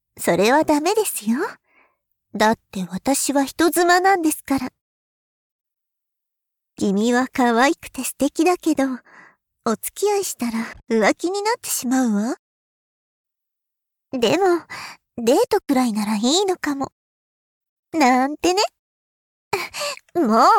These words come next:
はしゃぎすぎよ。満点を取ったらって言ったでしょ？気が早いんだから。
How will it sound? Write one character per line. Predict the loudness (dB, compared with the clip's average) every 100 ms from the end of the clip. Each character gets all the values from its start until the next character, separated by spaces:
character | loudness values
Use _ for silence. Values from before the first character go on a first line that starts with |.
| 2 -2 -6 -12
は | -4 0 2
し | 2
ゃ |
ぎ | 2 2 0
す | 0 0 2 4 4 4
ぎ | 2
よ。 | -2 -8 -14 -12 -12 -16 -20 _ -4
満 | 0 2 0
点 | 2 2 2
を | -2
取 | 0 0
っ | 0
た | -4 -2
ら | 0
っ |
て | -2 _ -6
言 | -6
っ | -2
た | 0
で | 0 0
し | -2 0
ょ？ | 0 -2 _ -20 -20 _ _ _ -12
気 | -4 0
が | 2
早 | 2 2 2
い | 0
ん | -2
だ | -4
か | -4
ら。 | -4 -6